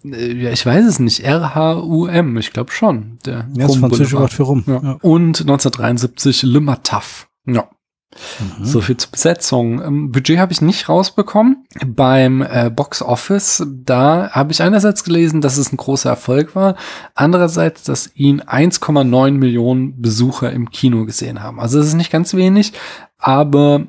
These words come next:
Speaker 1: wenn man das mal so in Relation setzt, äh, der Rekord in Frankreich liegt immer noch bei Titanic, den haben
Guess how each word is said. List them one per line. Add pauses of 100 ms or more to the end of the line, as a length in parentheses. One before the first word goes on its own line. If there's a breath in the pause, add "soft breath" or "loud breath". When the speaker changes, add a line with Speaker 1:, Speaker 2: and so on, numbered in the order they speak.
Speaker 1:
wenn
man
das
mal
so
in
Relation
setzt,
äh,
der
Rekord
in
Frankreich
liegt
immer
noch
bei
Titanic,
den
haben